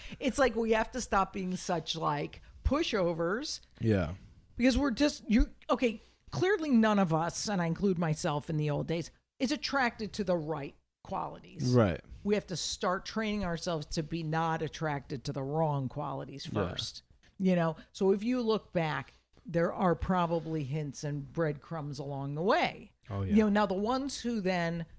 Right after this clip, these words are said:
Speaker 2: you were, okay, you dated the girl, you were the last stop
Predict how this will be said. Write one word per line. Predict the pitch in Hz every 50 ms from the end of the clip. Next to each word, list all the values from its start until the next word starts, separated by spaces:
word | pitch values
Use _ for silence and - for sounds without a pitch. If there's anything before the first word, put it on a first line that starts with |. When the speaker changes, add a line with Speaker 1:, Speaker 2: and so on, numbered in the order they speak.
| - - -
Speaker 2:
you | - 170 170 196 202 196
were, | 202 202 196 190 190 185 190 - -
okay, | 180 - 170 139 - - - - -
you | 180 165 156
dated | 175 175 180 190 214 190
the | 202 175
girl, | - 196 185 180 170 170 170 165 165 165 180 - - - - - - - - -
you | 190 170 165
were | 165 151
the | 151
last | 147 160 160 156 156 156 - -
stop | - - 160 151 147 -